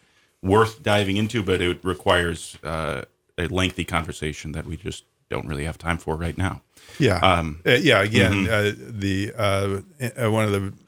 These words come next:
Speaker 2: local residents was trespassed for a second time
Speaker 1: Yeah.
Speaker 2: from, uh, c-, city,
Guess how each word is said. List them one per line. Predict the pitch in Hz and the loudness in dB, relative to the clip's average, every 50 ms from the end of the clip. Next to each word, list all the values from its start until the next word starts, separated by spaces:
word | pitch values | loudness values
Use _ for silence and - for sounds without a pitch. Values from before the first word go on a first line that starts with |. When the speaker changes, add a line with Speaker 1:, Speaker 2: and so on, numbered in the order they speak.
| _ _ - | _ _ -2
Speaker 2:
local | 123 117 101 - 113 101 | 0 0 0 2 4 2
residents | 101 98 87 101 98 92 - - | 4 2 2 0 -2 -2 -2 -4
was | 98 92 95 92 - - | -4 -2 -2 -2 -2 -2
trespassed | - - 98 - - - 95 85 87 | -2 -2 -2 0 0 0 0 0 0
for | - 92 | -2 -6
a | 87 | -4
second | - 151 151 - 120 101 | -4 -4 -4 -4 -6 -8
time | - - 90 85 82 85 87 98 92 - | -6 -6 -6 -6 -6 -8 -10 -12 -4 0
Speaker 1:
Yeah. | 104 92 82 82 | 2 2 2 2
Speaker 2:
from, | 101 92 90 90 87 87 - - | 2 0 0 0 0 -2 -2 -4
uh, | 98 92 90 92 92 92 | -4 -4 -2 -4 -4 -6
c-, | - - - - | -4 -6 -8 -6
city, | - - - 120 104 95 92 - | -6 -6 -2 0 0 0 0 -4